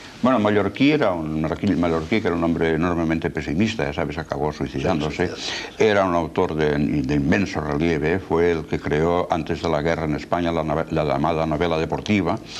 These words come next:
Speaker 1: y después fue un hombre, pues, con el, con el Coyote, de la cual la gente se burlaba bastante, en fin, lo contraponía el Quijote,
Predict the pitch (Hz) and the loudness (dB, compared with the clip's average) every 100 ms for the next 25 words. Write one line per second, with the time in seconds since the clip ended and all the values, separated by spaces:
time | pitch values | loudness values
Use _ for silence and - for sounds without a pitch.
0 | - - - - - 120 107 101 113 113 | -10 -10 -12 -6 0 2 2 0 2 2
1 | 113 113 - 104 107 127 - 95 98 92 | 2 -2 2 4 4 2 2 2 2 2
2 | 104 104 - 85 80 76 - 78 80 80 | 0 0 -2 -2 0 -2 -4 -2 -2 0
3 | 76 95 110 85 76 76 90 82 76 80 | 2 2 2 0 -2 -2 -2 -2 -4 -4
4 | 80 78 69 78 80 71 - 113 120 - | -4 -4 -2 0 0 -2 -2 0 0 -2
5 | 73 69 95 85 73 80 78 73 71 80 | -4 -2 0 0 0 -2 -2 -2 0 2
6 | 85 78 73 78 90 113 - 71 | 2 0 -2 -4 0 -2 -2 -10